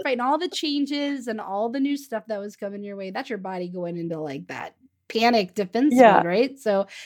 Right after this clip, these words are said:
Speaker 1: so how did you
Speaker 2: Yeah.
Speaker 1: get through that?
Speaker 2: Um, I fought even as we were heading out into the waves. You know, he'd be like, "Come on, come on." And I'm like, "No, no, no."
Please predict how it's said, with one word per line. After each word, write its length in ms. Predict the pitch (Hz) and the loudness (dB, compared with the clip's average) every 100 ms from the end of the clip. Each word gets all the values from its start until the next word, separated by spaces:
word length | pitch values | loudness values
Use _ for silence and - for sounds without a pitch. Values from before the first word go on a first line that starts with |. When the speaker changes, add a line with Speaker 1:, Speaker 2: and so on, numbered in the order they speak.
| - | -2
Speaker 1:
so 140 | 262 | 4
how 100 | 247 | 6
did 80 | 233 | 8
you 40 | |
Speaker 2:
Yeah. 120 | 226 202 | 8 8
Speaker 1:
get 80 | |
through 140 | 214 359 | 4 -2
that? 260 | 247 - - _ _ _ _ _ _ _ _ _ _ _ _ _ - | -8 -12 -18 _ _ _ _ _ _ _ _ _ _ _ _ _ 4
Speaker 2:
Um, 540 | 269 311 320 320 339 349 _ _ _ _ _ _ _ _ _ - | 8 8 8 4 -2 -6 _ _ _ _ _ _ _ _ _ 2
I 200 | 226 294 | 6 4
fought 460 | - 285 330 311 - | 6 6 8 6 6
even 240 | 262 254 | 2 4
as 160 | 254 254 | 4 4
we 80 | 262 | 4
were 180 | 247 | 4
heading 360 | 240 247 269 240 | 4 6 6 6
out 240 | 208 240 | 6 4
into 280 | - 247 240 | 4 2 4
the 120 | 269 | 4
waves. 420 | 240 269 359 226 - | 6 6 6 2 -2
You 100 | 226 | 2
know, 160 | 220 202 | 4 4
he'd 160 | 240 | 2
be 100 | 220 | 2
like, 200 | 262 277 - | 4 4 4
"Come 100 | 440 | 2
on, 260 | 494 494 | 4 4
come 140 | 453 453 | 4 6
on." 200 | 494 453 | 6 8
And 80 | 320 | 8
I'm 80 | |
like, 140 | 302 294 | 8 8
"No, 260 | 466 480 453 | 8 8 8
no, 180 | 453 453 | 8 8
no." 320 | 466 330 | 8 8